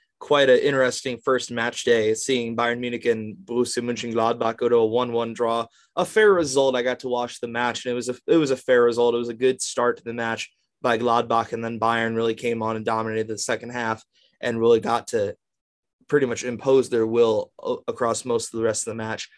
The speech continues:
So I think a fair result there, a long way to go for Bayern as they look for their tenth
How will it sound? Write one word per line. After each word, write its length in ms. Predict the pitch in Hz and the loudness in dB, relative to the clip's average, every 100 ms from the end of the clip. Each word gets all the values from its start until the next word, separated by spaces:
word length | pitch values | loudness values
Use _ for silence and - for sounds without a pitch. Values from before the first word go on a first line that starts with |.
| _ _ - | _ _ -2
So 180 | 135 | 0
I 20 | 131 | 2
think 160 | 143 | 2
a 60 | 135 | 0
fair 240 | - 139 | 2 4
result 420 | 120 113 120 - | 4 4 2 2
there, 220 | 117 117 113 | 0 0 0
a 80 | |
long 240 | 110 113 113 | 0 -2 -4
way 100 | 110 | -6
to 100 | 113 | -2
go 280 | 117 110 110 | 0 0 -2
for 440 | - 110 104 101 _ _ _ | -2 -2 0 -4 _ _ _
Bayern 340 | 120 117 113 110 | -2 -2 0 -4
as 120 | 110 | -4
they 80 | 110 | -2
look 200 | 110 113 | -2 -2
for 100 | 104 | -6
their 120 | 104 | -6
tenth 380 | - 123 120 | -4 -6 -6